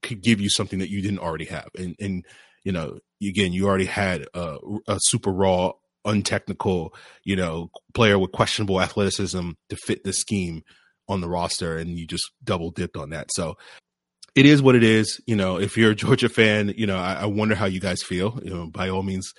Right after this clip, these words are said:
you know, you provide your feedback in the comments or, or elsewhere,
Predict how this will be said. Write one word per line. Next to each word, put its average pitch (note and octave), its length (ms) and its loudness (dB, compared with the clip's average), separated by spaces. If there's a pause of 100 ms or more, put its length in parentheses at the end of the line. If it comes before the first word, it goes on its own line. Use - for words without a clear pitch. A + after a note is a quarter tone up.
(300)
you F2 80 -10
know, E2 240 -8
you G#2 160 -10
provide G2 380 0
your F#2+ 100 -2
feedback F#2+ 480 -4
in F#2 80 -6
the F#2 60 -6
comments F#2+ 480 -6
or, F2+ 140 -4
or F2 300 -6
elsewhere, F2+ 500 -6